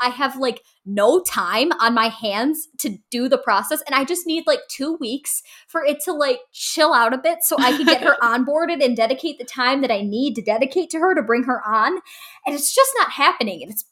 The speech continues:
Speaker 1: very frustrating
Speaker 2: Oh my
Speaker 1: right now.
Speaker 2: gosh.
Speaker 1: So, ugh. But
Speaker 2: <sighs> That's rough.
Speaker 1: yeah,
Speaker 2: But that's a good
Speaker 1: that's
Speaker 2: problem to have.
Speaker 1: Yes, it's a good problem to have, but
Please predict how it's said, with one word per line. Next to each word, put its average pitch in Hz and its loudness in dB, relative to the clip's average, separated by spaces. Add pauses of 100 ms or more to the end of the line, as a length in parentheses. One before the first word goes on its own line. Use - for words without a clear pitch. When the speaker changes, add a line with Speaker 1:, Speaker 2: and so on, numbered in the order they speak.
(140)
Speaker 1:
very 403 -2
frustrating 254 2
Speaker 2:
Oh 208 2
my 185 2
Speaker 1:
right 170 -4
now. 170 0
Speaker 2:
gosh. - -4
Speaker 1:
So, 196 0 (600)
ugh. 285 4 (420)
But 208 6
Speaker 2:
<sighs> - -6
That's 202 -2
rough. 160 -2 (260)
Speaker 1:
yeah, 190 0
Speaker 2:
But 339 4
that's 440 4
a - 4
good - 2
Speaker 1:
that's 381 2
Speaker 2:
problem 294 2
to 269 0
have. 180 0 (440)
Speaker 1:
Yes, 233 -2
it's 226 -4
a 233 4
good 226 0
problem 220 2
to 233 -8
have, 190 0
but 185 2